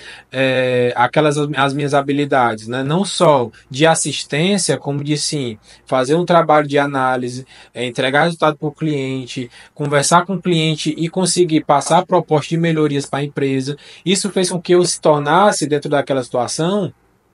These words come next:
é, um analista de fato, né? E como a gente precisa de analistas e assistentes auxiliares,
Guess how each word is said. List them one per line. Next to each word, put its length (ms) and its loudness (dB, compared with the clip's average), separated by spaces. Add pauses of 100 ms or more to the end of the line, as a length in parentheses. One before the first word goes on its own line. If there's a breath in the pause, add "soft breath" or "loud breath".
(320)
é, 540 0
um 140 0
analista 420 2
de 140 -2
fato, 440 2 (300)
né? 240 -4 (340 soft breath)
E 120 -4
como 260 2
a 80 6
gente 260 0
precisa 380 2
de 80 0
analistas 640 0
e 40 2
assistentes 640 -4
auxiliares, 1040 2